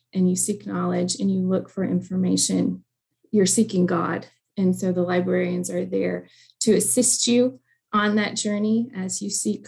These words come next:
for information, as you seek ultimately, hopefully, for truth. Um,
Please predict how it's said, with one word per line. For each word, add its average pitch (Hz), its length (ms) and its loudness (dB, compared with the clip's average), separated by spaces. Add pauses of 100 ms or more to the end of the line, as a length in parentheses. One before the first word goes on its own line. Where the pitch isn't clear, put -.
(120)
for 196 400 -2 (100)
information, 202 760 2
as 190 200 0
you 196 60 -2
seek 196 280 -2
ultimately, 208 520 2
hopefully, 220 360 0
for - 120 -8
truth. - 560 -2 (600)
Um, 196 600 -2